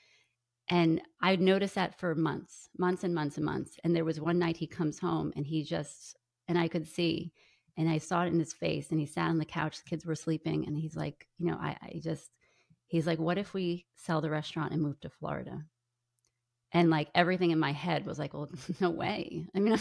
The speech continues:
<laughs> I'm not leaving my family. I'm not leaving my friends. Everything we know, everyone we know, and this is all familiar. We ha-,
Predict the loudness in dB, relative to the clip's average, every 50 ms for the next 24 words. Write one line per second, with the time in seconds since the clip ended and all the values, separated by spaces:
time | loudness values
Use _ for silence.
0 | 0 -2 -2 2 4 4 4 4 2 0 -2 -2 0 -2 0 2 2 2 2 2
1 | 2 -2 -4 -4 -2 0 0 0 0 0 0 0 0 0 0 -2 -2 0 0 0
2 | -2 -4 -6 -6 -6 -6 -6 -4 -4 -2 -2 0 -2 -2 -2 0 0 2 2 2
3 | 0 0 0 -2 -2 -4 -8 -16 -20 -20 -20 -20 -20 -20 -4 0 2 2 2 2
4 | 2 2 4 4 4 4 2 2 0 0 0 0 0 -2 -2 -2 -2 -2 -2 -2
5 | -2 -2 -2 -4 -4 -6 -4 -2 -2 -2 -2 -2 -2 -4 -4 -4 -6 -4 -2 0
6 | 0 0 0